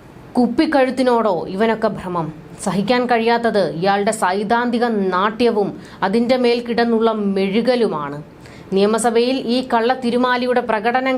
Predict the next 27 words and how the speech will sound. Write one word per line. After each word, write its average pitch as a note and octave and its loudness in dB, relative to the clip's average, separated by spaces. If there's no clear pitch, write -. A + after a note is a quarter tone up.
കാണുമ്പോൾ A3+ 0
ഹർഷത് B3+ 0
മേത്തയ്ക്ക് B3 0
പോലും A#3 2
നാണം F3 -2
വരും. D#3 -8
മാർക്സിസത്തിൻ്റെ A#3 0
കാല് A3+ 2
വളരുന്നോ B3 2
കൈ G3 0
വളരുന്നോ A#3+ 2
എന്ന് A3+ 0
നോക്കിയുള്ള A3 2
ആ G#3+ 0
ഭാവം A3 0
കണ്ടാൽ G#3 0
ഇത്രയേറെ C4+ 2
ഈ - 0
സിദ്ധാന്തത്തെ B3+ 0
നെഞ്ചോട് C4 2
ചേർത്ത് B3+ 0
വെച്ചിരിക്കുന്ന A#3 0
മറ്റൊരു A#3 0
പൊന്നോമന A#3+ 2
വേറെ G#3+ 2
ഇല്ല F#3+ 0
എന്ന് G3 -2